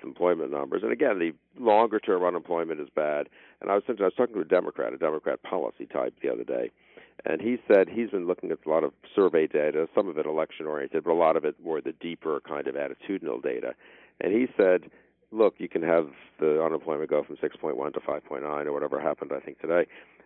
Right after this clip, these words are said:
but people are getting increasingly depressed, not, not optimistic about their own economic future and, and their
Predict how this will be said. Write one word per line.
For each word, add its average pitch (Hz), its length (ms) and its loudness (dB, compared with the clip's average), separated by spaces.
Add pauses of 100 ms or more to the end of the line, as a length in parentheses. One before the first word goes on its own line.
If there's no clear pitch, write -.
(140)
but 85 280 6 (320)
people 139 400 0
are 80 120 -2
getting 87 280 -2
increasingly 80 760 -6 (120)
depressed, 67 720 -6
not, 80 320 -4
not 82 220 -2
optimistic 82 680 -4
about 65 280 -4 (340)
their 80 160 4
own 80 160 4
economic 69 540 -4
future 71 360 -2
and, 62 180 0
and 78 100 -4
their 71 140 -2